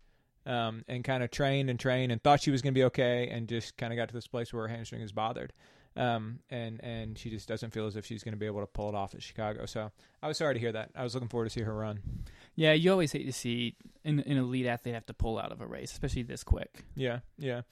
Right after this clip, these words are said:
Speaker 2: Or, or excuse me, this close to the race.
Speaker 1: Yeah, and so between her and then also Jordan Hasay from the Nike Oregon Project,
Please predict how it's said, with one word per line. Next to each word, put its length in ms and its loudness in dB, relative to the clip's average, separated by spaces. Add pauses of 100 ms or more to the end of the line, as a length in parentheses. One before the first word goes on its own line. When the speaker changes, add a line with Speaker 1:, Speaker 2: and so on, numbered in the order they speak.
(140)
Speaker 2:
Or, 80 -4
or 140 0
excuse 180 0
me, 60 2
this 340 0
close 260 -6
to 100 -14
the 80 -12
race. 440 -16
Speaker 1:
Yeah, 300 0
and 180 -4
so 280 6
between 380 2
her 520 4
and 180 0
then 220 2
also 320 2
Jordan 360 4
Hasay 680 4
from 160 -6
the 60 -4
Nike 300 0
Oregon 380 2
Project, 500 -4